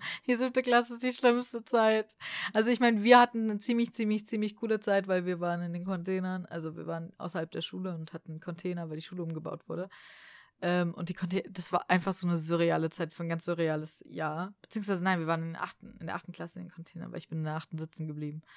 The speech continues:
Ähm, wir waren in der achten in den Containern.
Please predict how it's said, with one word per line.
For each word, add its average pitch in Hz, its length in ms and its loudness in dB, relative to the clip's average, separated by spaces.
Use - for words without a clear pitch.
Ähm, 156 560 -4
wir 160 200 -8
waren 165 180 0
in 156 100 -2
der - 140 -4
achten 160 240 -8
in 151 80 -6
den 151 100 -8
Containern. 156 560 -8